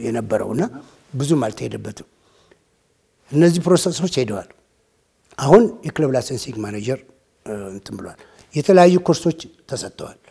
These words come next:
በውጭም በሀገር ውስጥ ማለት ነው። እነዚያም በት-፣ በመሳተፍ፣ እ፣ አቅም ለመፍጠር ተሞክሯል። እነዚህ አምስት ክራይቴሪያዎች አሉ። አንደኛው ስፖርቲንግ ክራይቴሪያ ይባላል።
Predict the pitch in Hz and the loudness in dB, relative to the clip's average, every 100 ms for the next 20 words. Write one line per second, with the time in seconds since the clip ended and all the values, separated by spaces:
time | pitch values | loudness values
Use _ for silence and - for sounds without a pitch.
0 | _ _ _ 135 127 127 - 190 104 101 | _ _ _ -10 -6 -6 -2 -2 -2 -8
1 | 101 - 123 101 - 104 - - 143 139 | -12 -12 -10 -10 -12 -18 -20 -12 -4 -2
2 | 135 143 120 - 120 120 117 117 113 175 | 0 -2 -4 -8 -8 -8 -8 -8 -4 -6
3 | - - _ _ - 110 104 196 98 92 | -6 -20 _ _ -12 -10 -10 -10 -14 -18
4 | - - 123 - 117 110 107 - 135 123 | -20 -12 -10 -8 -10 -8 -12 -12 -12 -12
5 | 107 - - 90 - _ _ _ 208 233 | -14 -16 -20 -20 -20 _ _ _ 0 2
6 | 247 226 240 170 196 202 - 147 131 123 | 2 -2 -6 -2 0 0 -2 -4 -4 -6
7 | 113 - 104 98 - 196 208 233 226 180 | -10 -12 -16 -18 -6 0 4 6 6 4
8 | - - _ _ _ _ - 135 - 180 | -2 -20 _ _ _ _ -14 -8 2 2
9 | 185 151 123 113 104 104 - - _ | 2 -4 -8 -12 -16 -20 -20 -20 _